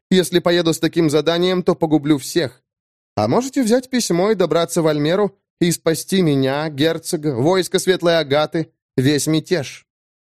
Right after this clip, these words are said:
Что предпочтете, Джоакин Ивханна?"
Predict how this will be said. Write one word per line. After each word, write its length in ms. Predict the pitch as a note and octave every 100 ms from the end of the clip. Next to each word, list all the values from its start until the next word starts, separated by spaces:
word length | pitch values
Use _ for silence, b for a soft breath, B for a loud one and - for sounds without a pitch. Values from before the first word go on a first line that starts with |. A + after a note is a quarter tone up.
| _ _
Что 240 | - E3+ D3+
предпочтете, 800 | E3 - F3 - - F#3+ F#2+ F2+ _ -
Джоакин 500 | C3+ B2+ C3+ B2+ A#2
Ивханна?" 640 | F#2+ G#2+ - G2 F2+ E2+